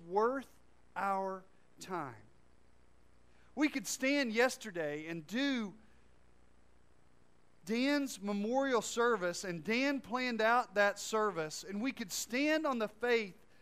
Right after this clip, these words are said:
of this solid word, that this word does not change. And if we could not stand yesterday, then we might as well close the doors and not read this book anymore.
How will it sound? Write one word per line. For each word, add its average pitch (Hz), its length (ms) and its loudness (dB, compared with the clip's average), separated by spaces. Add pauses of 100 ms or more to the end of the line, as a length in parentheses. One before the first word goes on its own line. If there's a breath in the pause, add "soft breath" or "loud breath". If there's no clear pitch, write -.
(500 soft breath)
of 220 140 2 (180)
this 311 220 4
solid 262 640 2
word, 208 420 4 (300 soft breath)
that - 240 -4
this 302 260 -2
word 262 320 -2
does 208 180 -6
not 196 300 -4
change. 202 640 -8 (560 soft breath)
And 233 180 -4
if 302 220 0
we 320 160 -2
could 330 320 -6
not 262 260 -2
stand 190 420 -6
yesterday, 175 600 -2
then 196 160 -4
we 208 140 -4
might 233 280 0
as 311 140 -6
well 202 320 2
close 233 440 -2
the 311 100 -6
doors 196 500 -2 (460 soft breath)
and 202 180 -2
not 240 300 2
read 254 240 -2
this 226 180 -4
book 196 300 -2
anymore. 185 480 -4